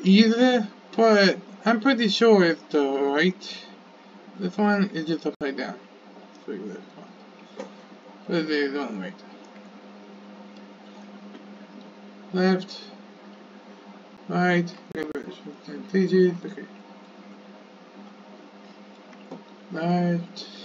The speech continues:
I mean, right. Right. Left. Left. Right.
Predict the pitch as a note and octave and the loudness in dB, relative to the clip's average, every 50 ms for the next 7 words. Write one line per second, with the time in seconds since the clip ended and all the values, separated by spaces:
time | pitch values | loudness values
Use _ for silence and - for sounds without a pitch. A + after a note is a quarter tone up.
0 | - - - - - F3 E3+ E3 C3 A#2+ E3 E3+ E3+ E3 E3+ - - - - - | -20 -20 -20 -12 -6 -2 -2 -2 0 0 2 2 2 2 0 -4 -12 -18 -20 -20
1 | - - - - - - - - - - - - - - - - - - - - | -20 -20 -20 -20 -20 -20 -20 -20 -20 -20 -20 -20 -20 -20 -20 -20 -20 -20 -20 -20
2 | - - - - - - - - - - - - - - D#3+ D#3 D3+ D3+ C#3+ - | -20 -20 -20 -20 -20 -20 -20 -20 -20 -20 -20 -18 -14 -12 -10 -8 -8 -10 -10 -14
3 | - - - - - - - - - - - - - - - - - - - - | -18 -20 -20 -20 -20 -20 -20 -20 -20 -20 -20 -20 -20 -20 -20 -20 -20 -20 -20 -18
4 | - - - - D2 - - - - - - - - - - - - - - - | -14 -12 -10 -10 -10 -10 -12 -16 -20 -20 -20 -20 -20 -20 -20 -20 -20 -20 -20 -20
5 | - - - - - - - - - - - - - - - - - - - - | -20 -20 -20 -20 -20 -20 -20 -20 -20 -20 -20 -20 -20 -20 -20 -20 -20 -20 -20 -20
6 | - - - - - - - - F3 F3 E3+ A2+ C3 - - - - - - - | -20 -20 -20 -20 -20 -20 -20 -16 -14 -12 -10 -10 -12 -14 -16 -20 -20 -20 -20 -20
7 | - - - - - - - - - - - - - - - - - - - - | -20 -20 -20 -20 -20 -20 -20 -20 -20 -20 -20 -20 -20 -20 -20 -20 -20 -20 -20 -20
8 | - - - - - - - - - - - - - C#2+ - C#3+ - - | -20 -20 -20 -20 -20 -20 -20 -20 -20 -18 -12 -10 -8 -6 -8 -8 -10 -14